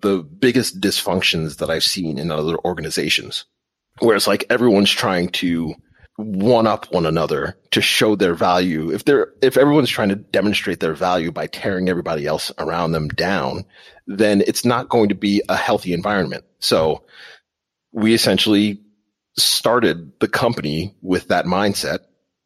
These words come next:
And then, uh, yeah, everybody else who comes on board, if they can't get down with, you know,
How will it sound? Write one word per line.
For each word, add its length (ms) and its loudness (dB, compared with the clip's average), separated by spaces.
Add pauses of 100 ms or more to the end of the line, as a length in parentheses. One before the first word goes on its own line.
(120)
And 120 2
then, 220 0
uh, 300 -2
yeah, 260 -2 (160)
everybody 400 2
else 240 2
who 140 0
comes 300 0
on 160 -2
board, 400 2 (260)
if 220 -2 (180)
they 140 0
can't 260 -2
get 180 -6
down 280 0
with, 360 -4
you 60 -4
know, 240 -4